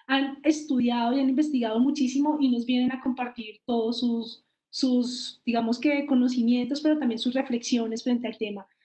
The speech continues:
Muchas gracias por habernos acompañado. Sandrita, a ti, muchas, muchas gracias. Esperamos contar contigo en otros espacios, poder ampliar también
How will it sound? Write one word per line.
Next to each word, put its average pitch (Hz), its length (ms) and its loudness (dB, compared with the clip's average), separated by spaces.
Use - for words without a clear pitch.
Muchas 302 320 4
gracias 330 180 -2
por 339 140 0
habernos 294 220 0
acompañado. 302 600 0
Sandrita, 277 460 0
a 311 80 -2
ti, 320 360 2
muchas, 311 680 2
muchas 302 420 4
gracias. 302 340 -2
Esperamos 254 320 -4
contar 262 520 -4
contigo 269 320 0
en 285 100 2
otros 294 220 0
espacios, 302 500 2
poder 254 300 -2
ampliar 262 360 -4
también 269 520 -2